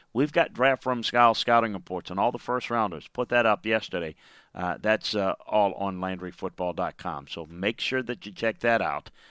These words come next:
Um, if you're not yet a member, take advantage of the scouting season offer. It's the best one we've had. You're absolutely going to love it. Less than five dollars a month, you can have access to your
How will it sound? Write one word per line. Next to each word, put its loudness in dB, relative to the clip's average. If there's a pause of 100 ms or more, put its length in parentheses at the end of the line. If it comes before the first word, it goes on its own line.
(240)
Um, -2
if -10
you're -8
not -2
yet 4
a 2
member, -2 (460)
take -2
advantage -2
of -2
the -6
scouting 0
season -6
offer. -4
It's -16
the -20
best -4
one -6
we've -10
had. -4
You're -20 (100)
absolutely -8
going -10
to -16
love 8
it. 2 (440)
Less -2
than -10
five 8
dollars 2
a -8
month, -2
you -8
can -8
have -4
access -6
to -16
your -14